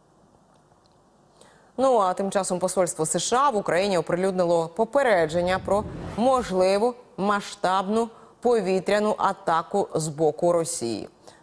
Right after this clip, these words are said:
В офіційному повідомленні йдеться, що, за даними посольства, є ймовірність великої повітряної атаки, яка може статися у будь-який момент. Посольство традиційно закликає громадян С Ш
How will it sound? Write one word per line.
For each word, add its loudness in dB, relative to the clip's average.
В 0
офіційному 2
повідомленні 2
йдеться, 0
що, 0
за 0
даними -2
посольства, -2
є 2
ймовірність 0
великої 2
повітряної 0
атаки, -4
яка -2
може 0
статися -4
у -4
будь-який -2
момент. -8
Посольство 0
традиційно -2
закликає -4
громадян -4
С -6
Ш -4